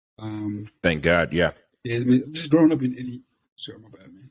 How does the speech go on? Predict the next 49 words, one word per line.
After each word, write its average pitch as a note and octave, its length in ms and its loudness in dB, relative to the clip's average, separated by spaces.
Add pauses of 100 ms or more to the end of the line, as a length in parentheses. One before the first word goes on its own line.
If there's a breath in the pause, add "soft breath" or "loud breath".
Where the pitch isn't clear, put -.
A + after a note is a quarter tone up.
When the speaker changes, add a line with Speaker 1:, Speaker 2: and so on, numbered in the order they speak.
Speaker 1:
Growing C#3 200 4
up B2+ 120 4
as A2+ 80 -6
any, A2+ 280 -12
as A2 120 -10
a A2+ 40 -10
young A#2+ 140 -6
kid B2 140 -2
in A2+ 60 -8
that B2 100 -8
type A2 120 -4
of G2 120 -12
area, A#2 260 -10 (540)
uh, - 40 -20 (100)
you're - 280 -18 (140)
forced A#2 220 -2
to G#2 220 0
sort A2 220 -8
of - 100 -14
figure A#2 200 8
it G#2+ 60 -4
out B2+ 140 0
or G#2 40 -6
figure G#2+ 320 -4
it G#2+ 60 -14
out, G#2+ 160 -16 (100)
right? - 180 -20 (160)
There's A2+ 140 -8
no A#2 120 2
other G#2+ 120 -2
option, A#2 320 -2
Speaker 2:
Right. F2 260 2
Speaker 1:
Because - 220 -6
you A#2 60 -8
don't A#2 120 -8
wanna A2 240 -14 (800)
be A#2 120 -10
involved A2+ 300 -2
in G#2+ 60 -4
the G#2+ 60 -8
wrong A2 180 0
crowd, A2 300 2
and G#2+ 80 4
next, G#2+ 180 2
you A2+ 80 -2
know, G#2+ 120 -4
there's, G#2+ 340 -8
there's - 180 -8
consequences A2 500 -4